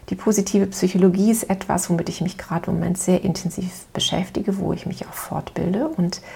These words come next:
ja, hier kommt jetzt tatsächlich mal ein Tipp aus diesem Bereich. Das Glückstagebuch,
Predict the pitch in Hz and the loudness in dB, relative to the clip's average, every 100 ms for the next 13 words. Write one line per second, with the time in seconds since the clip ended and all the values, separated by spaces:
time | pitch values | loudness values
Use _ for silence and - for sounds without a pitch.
0 | - - - - 113 135 185 220 - 175 | -16 -18 -6 -2 0 2 2 2 0 0
1 | 180 - 170 - - - - - - - | 0 -2 -4 -6 -6 -6 -6 -6 -8 -4
2 | - - - - - - - - - - | -2 -2 -4 -4 -4 -4 -2 -2 -6 -10
3 | 190 - - - - - - - - - | -8 -6 -6 -4 -4 -4 -4 -4 -6 -10
4 | - - - - - - - - 190 - | -18 -20 -20 -20 -20 -20 -2 4 4 4
5 | - 185 220 - - - 180 151 - 165 | 4 8 8 8 2 2 -2 -2 -2 -6
6 | - 180 - - | -6 -6 -8 -14